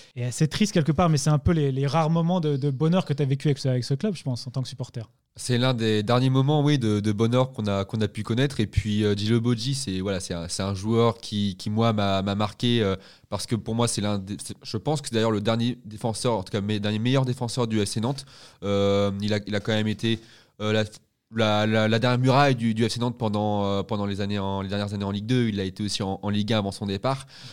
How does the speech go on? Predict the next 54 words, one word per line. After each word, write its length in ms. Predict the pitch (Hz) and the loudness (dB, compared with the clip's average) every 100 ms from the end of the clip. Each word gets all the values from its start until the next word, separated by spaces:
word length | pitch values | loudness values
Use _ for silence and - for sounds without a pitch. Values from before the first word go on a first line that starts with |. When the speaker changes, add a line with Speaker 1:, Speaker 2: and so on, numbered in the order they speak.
| 127 | -12
Speaker 1:
Mhm. 60 | 113 | -6
Speaker 2:
Donc 140 | 107 | -6
pour 140 | 107 | -4
moi, 160 | 107 113 | -2 -2
ça 120 | 113 | -2
a 20 | |
été 180 | 95 107 | -4 -4
un, 260 | 95 92 95 | -4 -2 -4
un 100 | 101 | -6
joueur 340 | 95 107 101 - | -4 -2 -2 -4
qui, 640 | 95 92 92 92 92 87 | -8 -6 -4 -4 -4 -6
qui 160 | - 92 | -6 -4
a 60 | |
vraiment, 440 | 90 98 104 98 90 | -2 -2 -2 -2 -2
euh, 20 | |
tenu 260 | 107 117 | -2 0
la 140 | 113 107 | 2 2
baraque 300 | 104 107 110 | 2 2 2
derrière. 300 | 104 107 120 | 2 4 2
Et 60 | |
c'est 80 | 98 | -2
pas 100 | 107 | -6
pour 140 | - 104 | -2 0
rien 140 | 113 | 0
que 120 | - | 0
le 60 | 104 | -4
F 40 | |
C 60 | 113 | -4
Nantes 120 | 104 | -8
était 160 | 104 95 | -8 -6
parmi 220 | 98 101 | -4 -2
les 100 | 95 | -2
meilleures 340 | 101 107 104 | 0 2 0
défenses 300 | 101 98 101 | -2 -6 -6
de 80 | 98 | -4
Ligue 180 | 98 98 | -6 -4
deux 180 | 110 - | -4 -2
et 160 | 123 117 | 0 2
de 100 | 113 | 4
Ligue 280 | 110 110 | 2 2
un 120 | 113 110 - - | 0 -2 -8 -4
lors 120 | 98 | -2
de 60 | 98 | 0
la 120 | 95 | 0
remontée. 360 | 95 95 131 | -2 -4 -4
C'est 140 | 117 107 | -4 -4
Speaker 1:
Exact. 280 | 104 113 95 | -2 -4 -4
Speaker 2:
grâce, 80 | |
à 60 | 92 | -8
lui, 40 | 98 | -6
c'est 100 | 98 | -6
grâce 220 | 90 95 | -6 -8
à 40 | |
lui. 120 | 104 | -8